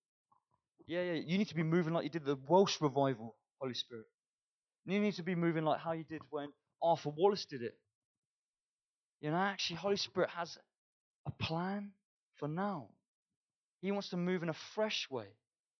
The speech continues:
There's fresh ways that he wants to move. And so rather than telling him how he should be moving, we should be people going, "How would you want to move?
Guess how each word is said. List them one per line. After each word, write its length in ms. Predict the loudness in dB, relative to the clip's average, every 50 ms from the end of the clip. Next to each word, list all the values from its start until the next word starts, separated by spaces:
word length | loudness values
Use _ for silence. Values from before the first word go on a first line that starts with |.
| _ _
There's 200 | -2 -2 -2 -2 -4 -10 -14 -8
fresh 340 | 0 2 2 2 2 0 -2
ways 220 | -2 -2 -4 -4 -6
that 80 | -8
he 80 | -8 -6
wants 180 | -8 -8 -10
to 60 | -10 -8
move. 240 | -6 -4 -4 -6 -8 _ _ _ _ _ _ _ _ _ _ -8
And 80 | -6
so 120 | -4 -2 2
rather 260 | 4 6 6 6 4
than 120 | 0 -6
telling 440 | -6 -4 -4 -2 -2 -2 -2 -4 -6
him 280 | -6 -6 -6 -6 -8 -10 _ _ _
how 280 | -12 -8 -6 -6 -6
he 120 | -6 -6 -8
should 180 | -10 -10 -12
be 80 | -12 -10
moving, 520 | -8 -8 -6 -8 -8 -8 -10 -12 -14 -14 -16 _ _ _ _ -18 -12
we 100 | -6 -4
should 180 | -4 -4 -4 -6
be 80 | -10
people 340 | -12 -12 -12 -10 -6 -6 -4
going, 280 | -2 0 0 0 0 -4 -6 _ _ -12
"How 120 | -8 -8
would 120 | -8 -8 -6
you 60 | -6
want 120 | -4 -4
to 40 | -2
move? 260 | -2 -4 -6 -6 -10